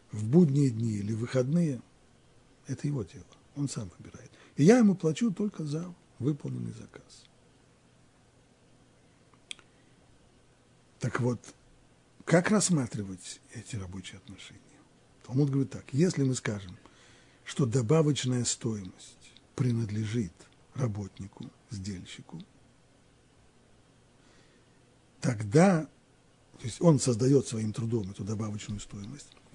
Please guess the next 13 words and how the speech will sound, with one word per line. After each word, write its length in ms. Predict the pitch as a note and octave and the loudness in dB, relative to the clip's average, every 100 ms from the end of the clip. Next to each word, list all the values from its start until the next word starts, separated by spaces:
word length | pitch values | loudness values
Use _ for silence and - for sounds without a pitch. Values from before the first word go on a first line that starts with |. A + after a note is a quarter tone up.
| - - | -20 -10
тогда, 320 | G#2+ A#2+ G3 | -2 2 2
по 140 | C3 | 2
сути 220 | C#3+ C3 | 0 -2
дела, 260 | C#3+ A3+ E3 | 0 2 2
когда 300 | C3 A#2 C#3+ | 0 0 0
он 120 | C#3+ | 2
мне 140 | C3+ B2 | 0 0
передаёт 540 | C3 A2+ B2+ D#3+ A2+ | -2 0 2 2 0
готовый 380 | G#2 G2+ D#3 E3+ | -4 -6 -2 -2
заказ, 540 | D3+ E3+ B3+ C4+ - - - - - - | -2 -4 -2 -2 -4 -16 -20 -20 -10 4
он 200 | F#3 - | 4 6
продаёт 800 | - F#3+ D#3 F3 D#3+ F#3 G#3 E3+ | 10 12 12 12 12 10 8 4
мне 400 | F#3+ F#3 F#3 | 2 2 -2